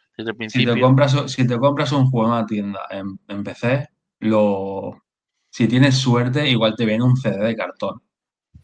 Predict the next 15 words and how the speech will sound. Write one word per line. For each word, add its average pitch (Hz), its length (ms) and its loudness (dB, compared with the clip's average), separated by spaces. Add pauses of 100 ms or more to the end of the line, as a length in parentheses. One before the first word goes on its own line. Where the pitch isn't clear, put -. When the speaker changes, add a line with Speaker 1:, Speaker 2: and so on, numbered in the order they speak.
(260)
Speaker 2:
<laughs> - 440 -14
¿Vale? 123 280 4 (100)
Pero 110 340 4 (340)
<laughs> - 200 -20
es - 320 0
lo 120 100 2
máximo 135 420 6
que 135 80 6
vas 127 140 6
a 123 60 4
ver 120 120 2
con 123 180 2
forma 117 400 2
de 107 80 0
disco. 104 360 -2